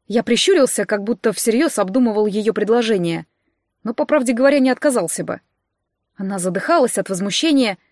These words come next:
грудь приподнималась и опадала от частых глубоких вздохов, что лишь сильнее привлекало мое внимание. Будоража воображение. Тина злится, но ей ничего не предъявить. Я и пальцем ее не тронул.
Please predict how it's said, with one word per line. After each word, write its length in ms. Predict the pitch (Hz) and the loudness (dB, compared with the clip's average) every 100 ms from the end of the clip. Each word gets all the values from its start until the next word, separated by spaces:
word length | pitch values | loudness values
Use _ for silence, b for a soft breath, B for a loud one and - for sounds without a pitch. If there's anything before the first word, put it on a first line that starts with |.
| _ _ | _ _
грудь 320 | 180 214 269 - | -6 -2 -2 -4
приподнималась 840 | 208 - 170 185 196 285 214 - | -6 -4 -4 -2 0 0 0 0
и 40 | 185 | -2
опадала 520 | - 175 233 294 269 | -2 -4 -2 0 0
от 80 | - | -2
частых 400 | 269 262 254 214 | -4 -4 -4 -4
глубоких 440 | 226 233 240 247 | -2 -2 -2 -2
вздохов, 560 | 208 190 180 185 180 - _ _ _ _ _ | -2 -2 -2 -2 -6 -8 _ _ _ _ _
что 220 | - - | -10 -4
лишь 200 | 233 233 | -2 0
сильнее 380 | - 269 285 196 | 0 2 2 2
привлекало 460 | 190 190 185 190 180 | 0 -2 0 0 0
мое 220 | 190 196 | 0 -2
внимание. 600 | 185 226 196 175 170 160 _ _ _ _ _ - | 0 0 0 -2 -4 -6 _ _ _ _ _ -12
Будоража 600 | 196 190 208 226 202 208 | -6 -4 -2 -2 -4 -2
воображение. 880 | 202 202 220 208 254 180 170 175 - _ _ _ _ _ | -2 -2 -2 0 0 0 -6 -10 -18 _ _ _ _ _
Тина 300 | - 294 311 | -2 2 4
злится, 520 | 240 269 349 - 175 - - | 4 4 4 2 -4 -6 -6
но 140 | 208 | -4
ей 320 | 214 226 320 | -2 0 2
ничего 420 | 330 302 294 277 | 2 0 0 2
не 120 | 294 277 | 4 4
предъявить. 600 | 294 269 277 214 - - _ _ - | 4 4 4 2 -2 -14 _ _ -10
Я 200 | 175 220 | 0 0
и 40 | |
пальцем 440 | 190 311 262 - 185 | 2 0 0 -2 -4
ее 240 | 190 202 | -2 -2
не 120 | 208 | -2
тронул. 440 | 226 262 190 170 | 0 0 0 -4